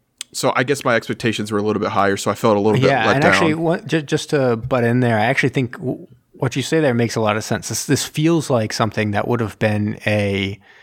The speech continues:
Speaker 2: British sitcom or something at some point, like the submarine hotel,
Speaker 1: Right. Yeah.
Speaker 2: almost like fa-, like a, like a Faulty Towers type thing, but, like, it's a little old school and a little, and very British to have a
Speaker 1: Mm-hmm.
Speaker 2: show like that or a movie like this.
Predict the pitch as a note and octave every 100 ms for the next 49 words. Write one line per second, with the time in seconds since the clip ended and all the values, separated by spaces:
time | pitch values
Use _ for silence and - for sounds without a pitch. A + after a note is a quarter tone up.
0 | _ _ C3 A2 G#2 - - G#2+ - G#2
1 | - - C3+ - _ _ _ - G#2 -
2 | F#2+ A2+ A2+ - G#2 G2 - - - -
3 | - _ - - - A2 G#2 A2+ G2+ -
4 | A#2 G#2+ G#2+ G#2 G2+ F#2+ G#2+ D3+ A#2+ G2
5 | F#2 G#2+ - - C#3 F#3+ G#3 D3+ - D3
6 | C#3+ C#3 C#3+ C3+ C#3+ A#2+ C3 A#2 G#2 G#2+
7 | G2 G#2 - - - - C#3 - - -
8 | - A#2 G#2 G2 - - _ _ _ _
9 | - D3 D3 A#2+ A#2+ A#2+ - G#2 G2 F#2+
10 | A2+ A2+ A2+ G#2+ A2+ A2 G2 A2+ G#2+ F#2
11 | - F#2+ F#2 - - - - G#2+ G#2 G#2
12 | F2+ E2 E2+ - A2+ A2 G2+ - A2 G#2
13 | - - - A#2 G2+ F#2+ G2+ G2 G2+ F#2+
14 | - -